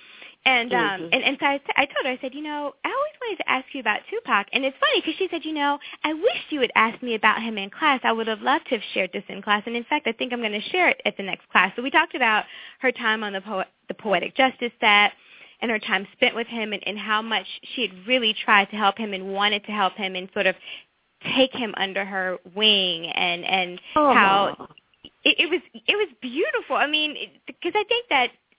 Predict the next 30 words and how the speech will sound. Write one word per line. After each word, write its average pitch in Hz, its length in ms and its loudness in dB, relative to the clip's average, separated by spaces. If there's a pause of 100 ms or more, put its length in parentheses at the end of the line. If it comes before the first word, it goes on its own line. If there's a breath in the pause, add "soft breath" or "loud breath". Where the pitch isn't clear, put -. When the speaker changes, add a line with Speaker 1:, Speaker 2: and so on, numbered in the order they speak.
(180)
Speaker 1:
someone 285 460 2
like 233 180 0
a 262 40 -6
Tupac 175 460 0
could 185 180 -10
rub 202 180 4
people 240 260 -4
the 233 100 -10
wrong 214 320 2
way, 175 320 2 (280 loud breath)
and 233 240 -4
your, 220 320 -4 (240)
your 233 360 -4
reaction 233 640 -2
might 196 260 -2
be, 196 320 -4 (140)
"Okay, 180 500 -2 (220 loud breath)
you 214 80 -8
know 240 160 2
what? 269 220 2 (360 soft breath)
I'm 269 80 4
gonna 277 140 0
let 202 160 -4
you 240 140 -6
go 190 240 -2
that 226 240 2
way, 254 360 2
<laughs> - 40 4
and - 180 4
I'm 349 100 2